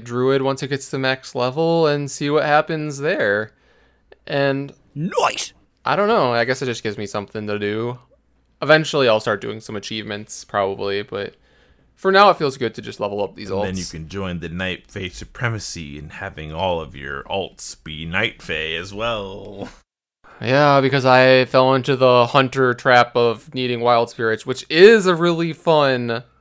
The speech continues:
Speaker 1: covenant ability, I will say that. But yeah, my sec-, my next alt is also going to be Night Fae, so
Speaker 3: They
Speaker 1: <laughs> here we
Speaker 3: they
Speaker 1: are.
Speaker 3: truly made some shit abilities. Like,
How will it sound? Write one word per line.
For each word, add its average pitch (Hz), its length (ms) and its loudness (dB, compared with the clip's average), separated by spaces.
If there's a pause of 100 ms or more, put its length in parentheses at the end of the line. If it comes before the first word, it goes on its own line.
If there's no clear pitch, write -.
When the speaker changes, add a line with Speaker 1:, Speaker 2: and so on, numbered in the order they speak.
Speaker 1:
covenant 131 440 4
ability, 104 540 2
I 101 120 2
will 117 220 -2
say 117 240 0
that. 101 540 -2 (600)
But 117 300 6
yeah, 120 220 6
my 107 160 2
sec-, - 300 -2
my 110 240 0 (340)
next 120 320 0
alt 117 220 4
is 117 80 -4
also 117 420 2
going 101 220 -4
to 104 60 -6
be 107 140 -8
Night 110 280 -6
Fae, 123 300 0
so 117 640 -4 (360)
Speaker 3:
They 180 200 -4 (280)
Speaker 1:
<laughs> - 260 -20
here 117 200 -4
we 131 80 -6
Speaker 3:
they 147 60 0
Speaker 1:
are. 120 300 4
Speaker 3:
truly 127 120 -10
made 120 240 -12
some 113 160 -16
shit - 440 -8
abilities. 92 640 -12
Like, 123 240 -12